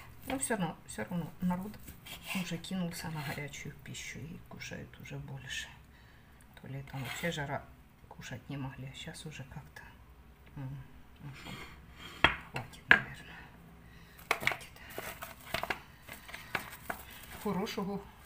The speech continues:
понемножку, да? Наслаждаться такой тарелочкой.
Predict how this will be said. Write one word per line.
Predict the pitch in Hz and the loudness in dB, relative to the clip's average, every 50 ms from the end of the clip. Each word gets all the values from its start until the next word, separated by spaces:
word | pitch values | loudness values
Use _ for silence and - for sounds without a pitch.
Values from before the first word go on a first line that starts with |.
| - - - | -8 -2 2
понемножку, | 170 156 151 143 139 131 127 139 - - - - - - - - - | 2 4 4 6 4 4 4 4 4 4 4 4 0 -6 -6 -4 -2
да? | 156 156 170 180 - - - - - - - - - - - - - - - - - - - - - - - - - - - - - - - - - - 139 139 | -2 -2 -2 -2 -4 -6 -10 -12 -14 -14 -14 -14 -14 -16 -16 -16 -4 4 4 4 4 2 -10 -14 -14 -14 -12 -12 -12 -12 -14 -14 -12 -10 -10 -10 -6 -4 -4 -4
Наслаждаться | 135 - - 147 135 131 - - 135 - - - - | -4 -2 -2 -2 -2 -2 -4 -6 -10 -10 -10 -12 -12
такой | - - - - 151 - - - - | -12 -10 -10 -10 -10 -10 -10 -14 -10
тарелочкой. | - 151 151 156 180 196 175 170 - - - - | -8 -6 -6 -6 -6 -6 -8 -8 -10 -10 -12 -12